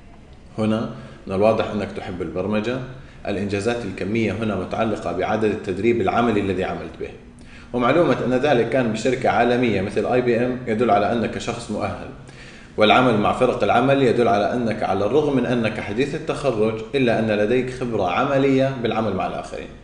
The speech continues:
وأخيرًا، تعرف ماذا تريد وترغب الانضمام إلى مشاريعنا إذا كان ذلك ملائمًا.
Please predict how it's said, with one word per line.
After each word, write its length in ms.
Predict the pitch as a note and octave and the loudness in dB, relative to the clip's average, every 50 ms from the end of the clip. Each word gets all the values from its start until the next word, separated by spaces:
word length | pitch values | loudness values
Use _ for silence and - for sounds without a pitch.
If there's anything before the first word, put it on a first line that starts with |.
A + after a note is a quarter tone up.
| - - | -8 -4
وأخيرًا، 720 | C3+ D#3+ D3 B2+ - - C#3+ C#3+ C#3 C#3+ C#3+ D3 C#3+ - - - - - - - - - - | -2 0 0 0 0 -2 -2 0 0 0 -2 -4 -6 -10 -12 -16 -18 -20 -20 -20 -6 -2 0
تعرف 300 | A#2+ A2 A2 G#2+ G#2 G#2 | 2 2 2 2 0 0
ماذا 260 | G2 G2 F#2+ F#2 F2+ | -2 0 0 0 0
تريد 500 | - - G2+ A#2 B2+ C#3 D3 C#3+ - - - - - | 0 0 2 4 4 4 2 0 -4 -10 -10 -6 -4
وترغب 440 | A2+ G#2+ C#3+ C#3+ A#2+ A2 G#2+ G2+ | -2 0 2 2 2 2 2 2
الانضمام 520 | A2+ A#2 B2+ C#3 B2+ A2+ G2+ F#2+ F2+ F2+ F2+ | 2 0 0 0 0 0 0 0 -2 -2 -2
إلى 220 | G2 C3 D3 C#3 | -2 0 2 2
مشاريعنا 640 | C3+ C3 C3 - B2+ B2+ C3+ C3+ C3 C3 C3 C3+ A#2 | 2 2 2 0 2 2 4 4 2 2 2 0 0
إذا 160 | B2 A2 G#2+ | 0 0 0
كان 320 | G#2 - B2 A#2 G2 F#2 F#2+ | 2 2 0 0 0 0 0
ذلك 280 | G#2+ G2+ G2+ F2 F#2 | 0 0 0 -2 -4
ملائمًا. 420 | F2+ F2 E2+ - - - - - | -6 -6 -6 -8 -8 -10 -12 -14